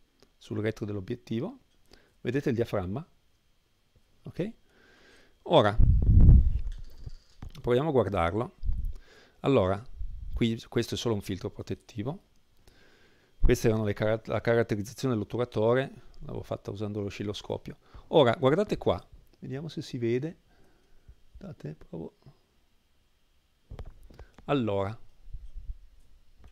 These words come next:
vedete che qui noi abbiamo un po' di regolazioni. Questo è il diaframma,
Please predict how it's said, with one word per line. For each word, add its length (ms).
vedete 320
che 100
qui 160
noi 140
abbiamo 480
un 140
po' 100
di 80
regolazioni. 760
Questo 300
è 40
il 60
diaframma, 520